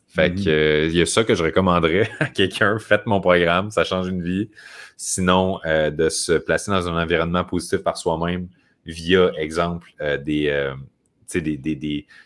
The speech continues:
Speaker 1: des groupes, des, des groupes de soutien, des podcasts. Des fois, tu sais, c'est con, mais il y a du monde qui vont justement suivre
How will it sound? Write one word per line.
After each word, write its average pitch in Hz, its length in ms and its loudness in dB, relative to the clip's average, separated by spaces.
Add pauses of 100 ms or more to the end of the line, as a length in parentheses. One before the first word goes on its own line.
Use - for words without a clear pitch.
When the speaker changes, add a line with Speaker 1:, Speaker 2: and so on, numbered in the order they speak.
(180)
Speaker 1:
des 80 220 -2
groupes, 98 480 4
des, 85 240 0
des 80 180 -4
groupes 85 200 -4
de 82 100 -2
soutien, 92 500 -4
des 82 160 -2
podcasts. 82 560 2
Des 85 100 0
fois, 107 180 4
tu - 60 -2
sais, 107 80 -4
c'est 82 180 -2
con, - 160 0
mais 113 100 -2
il - 20 0
y - 20 -2
a 82 40 -4
du 85 80 -10
monde 95 180 -4
qui - 60 -20
vont 85 140 -4
justement 90 340 -4
suivre 98 480 0